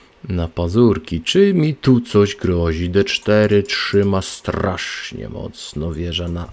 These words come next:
E, ewentualnie, tak, wieżą trzeba wejść na E, to, to się wydaje dobry ruch.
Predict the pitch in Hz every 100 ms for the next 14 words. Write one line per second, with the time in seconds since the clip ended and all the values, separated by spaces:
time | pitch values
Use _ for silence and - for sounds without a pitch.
0 | - 117 127 - 90 87 87 - 95 110
1 | 107 107 - 101 - 104 92 87 80 -
2 | 64 64 - - - 92 92 - 85 80
3 | - _ - - - - _ - 82 -
4 | 80 82 82 87 85 82 90 113 127 185
5 | -